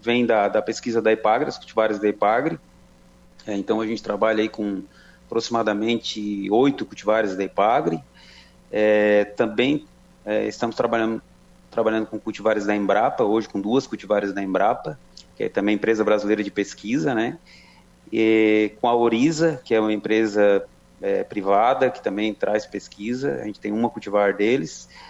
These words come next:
é, com a basf, que também tá desenvolvendo pesquisa, né? É, também tamo, estamos trabalhando com duas cultivares também da, da basf.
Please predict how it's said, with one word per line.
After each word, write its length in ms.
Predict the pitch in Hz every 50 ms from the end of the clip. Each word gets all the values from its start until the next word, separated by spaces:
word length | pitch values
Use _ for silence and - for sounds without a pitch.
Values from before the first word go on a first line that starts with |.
| - - - -
é, 180 | - 110 107 104
com 160 | 104 - 127
a 60 | 127
basf, 440 | 127 113 110 117 147 160 - - - 139
que 120 | - 110
também 500 | - - 117 110 104 101 113 123 147 156
tá 140 | 147 131 120
desenvolvendo 500 | 113 110 110 107 107 104 107 110 104 101
pesquisa, 640 | - 104 98 - - - - 110 131 147 139 139
né? 260 | 113 110 117 120 - - -
É, 600 | 113 107 104 104 101 101 101 98 98 98 95 95
também 240 | - 104 98 104 107
tamo, 380 | 104 - 107 110 110 107 110 - _
estamos 300 | - - 113 113 110 -
trabalhando 380 | 117 113 113 110 110 113 117
com 500 | - - 110 107 107 104 104 101 101 98 - - - - - _ _
duas 200 | - 113 127 123
cultivares 500 | - 127 - - 107 110 107 107 110 -
também 260 | - 110 104 104 104
da, 280 | 98 101 101 98 95 90 - -
da 100 | 107 104
basf. 460 | 104 101 87 - - - - - -